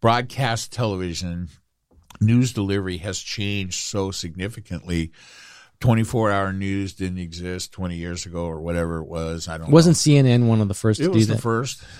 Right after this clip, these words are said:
Speaker 1: Yeah, it was the first. And, and, um,
Speaker 2: And that didn't work so well for them.
Speaker 1: Yeah, and, and frankly, none of it's good for, I mean,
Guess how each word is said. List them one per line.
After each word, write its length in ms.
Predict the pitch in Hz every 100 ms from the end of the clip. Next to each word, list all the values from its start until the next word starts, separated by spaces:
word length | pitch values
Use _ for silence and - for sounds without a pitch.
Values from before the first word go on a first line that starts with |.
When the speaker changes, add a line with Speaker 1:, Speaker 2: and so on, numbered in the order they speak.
| -
Speaker 1:
Yeah, 140 | 139 190
it 40 |
was 140 | 120 113
the 80 |
first. 460 | 101 120 160 98 -
And, 280 | 101 101 98
and, 440 | 98 95 92 85 _ - - _ _ _ _ _ _ -
um, 640 | 101 95 92 87 85 80 - -
Speaker 2:
And 140 | 127
that 80 | 135
didn't 200 | 139 151
work 180 | 151 180
so 160 | - 135
well 180 | 107 92
for 140 | 92
them. 240 | 85 80 92
Speaker 1:
Yeah, 180 | 214
and, 100 | 208 214
and 180 | 208
frankly, 320 | - 240 233 175
none 240 | 147 180
of 140 | 226
it's 160 | 107 -
good 240 | - 95
for, 120 | - 101
I 40 |
mean, 280 | 110 107